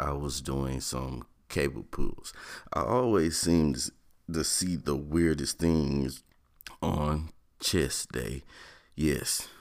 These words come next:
most of the weird things I encounter happen while I'm working out on chest day, and I don't understand why, but it is what it is. So I'm hitting these cable flies, bam,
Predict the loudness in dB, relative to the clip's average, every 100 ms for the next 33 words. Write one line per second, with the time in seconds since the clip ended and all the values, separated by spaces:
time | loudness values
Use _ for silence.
0 | -12 -2 0 0 0 0 0 0 0 2
1 | 0 0 0 0 0 0 0 -2 -2 0
2 | 0 -4 -10 -20 _ -2 0 0 -2 0
3 | 0 0 -2 -2 -2 -4 -4 -2 -2 -4
4 | -4 -6 -4 -4 -6 -8 -6 -8 -10 -20
5 | _ -8 -4 -2 -2 -4 -2 -2 -4 -6
6 | -4 -2 -2 -2 -2 -2 -4 -6 -6 -6
7 | -6 -8 -8 -8 -6 -4 -6 -10 -20 -20
8 | -20 -20 -20 _ -20 -12 -8 -8 -10 -14
9 | -20 -18 -8 -6 -2 -2 -2 -4 -6 -4
10 | -4 -4 -6 -6 -4 -4 -6 -8 -4 -2
11 | -2